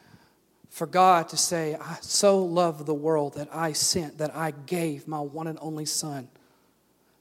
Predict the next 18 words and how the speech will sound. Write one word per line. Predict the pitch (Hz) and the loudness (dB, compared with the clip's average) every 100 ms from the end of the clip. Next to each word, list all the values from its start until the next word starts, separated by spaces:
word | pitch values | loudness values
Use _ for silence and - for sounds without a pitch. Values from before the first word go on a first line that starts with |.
| - | -12
so | - 151 | -4 -4
that | 147 | -2
whosoever | 175 165 170 160 147 | -4 -2 -2 -2 -2
would | 143 131 | -4 -2
believe | 135 143 139 | -2 -2 -4
in | 139 | -8
him | 135 | -4
would | 139 | -6
not | 143 131 | -6 -10
perish, | - 147 131 131 - - _ _ _ _ _ _ | -14 -16 -16 -16 -16 -18 _ _ _ _ _ _
but | 135 | -14
have | - 151 135 123 - - _ - | -10 -8 -10 -12 -16 -20 _ -14
everlasting | 135 135 123 - - 127 131 | -10 -8 -8 -8 -10 -12 -14
life." | 127 123 - - _ _ _ _ _ _ _ _ _ _ _ _ - 143 | -16 -16 -20 -20 _ _ _ _ _ _ _ _ _ _ _ _ -12 0
The | 147 | 8
dad | 160 165 156 - - - 180 | 10 10 6 -2 -20 -10 -6
embraces | 151 156 165 180 - 160 - | -4 4 4 4 -2 -6 -8
him, | 160 | -10